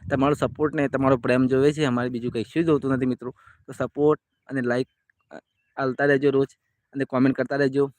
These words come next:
કયા ગામથી વીડિયો જોવો છો. તો હું તમારું ગામનું નામ, જિલ્લા, તાલુકા હાથી લ-, લાઈવમાં લઈશ અને તમારું પણ નામ સાથે લઈશ. અમારા એક ભાઈની કોમેન્ટ આવી હતી,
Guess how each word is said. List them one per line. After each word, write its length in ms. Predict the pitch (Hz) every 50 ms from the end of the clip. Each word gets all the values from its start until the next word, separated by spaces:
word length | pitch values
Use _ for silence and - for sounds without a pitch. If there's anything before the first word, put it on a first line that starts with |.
| _ _ _
કયા 180 | - 139 135 131
ગામથી 280 | 131 123 120 117 -
વીડિયો 240 | 131 123 123 123 135
જોવો 240 | 135 139 143 143 139
છો. 140 | 139 143 143 - _ _ _ _ _ _ _ -
તો 80 | 135 131
હું 100 | 135 127
તમારું 400 | - 131 131 135 131 131 139 127
ગામનું 380 | 123 127 127 131 135 139 135
નામ, 320 | 135 135 139 143 147 151 135 _ _ _ _ _ _ _ _
જિલ્લા, 460 | - 127 113 127 131 120 120 123 127 135
તાલુકા 440 | - 127 120 120 135 - - 139
હાથી 300 | 123 120 110 - - 147
લ-, 200 | 139 139 135 - _ _ _ _ _ _ _ _ _ _ -
લાઈવમાં 340 | 127 127 127 127 139 139 139
લઈશ 260 | 135 135 139 147 147 - - - _ _ _ _ _ _ _ _ -
અને 100 | 135 127
તમારું 400 | - - 127 117 120 120 135 139
પણ 140 | - 151 147
નામ 240 | 143 139 139 139
સાથે 280 | 139 - 139 120 - 143
લઈશ. 300 | 135 131 135 143 147 - - _ _ _ _ _ _ _ _ _ _ _ _ _ _ _ _ _ _ _ _ _ _ _ _ _ _ _ _ _ _ _ _ _ _ _ _ _ _ _ _ _ _ -
અમારા 300 | 131 127 127 123 131 139
એક 120 | 143 127
ભાઈની 280 | 123 131 123 120 127 135
કોમેન્ટ 340 | - 135 127 131 131 127
આવી 120 | 131 131 143
હતી, 220 | 135 - 143 139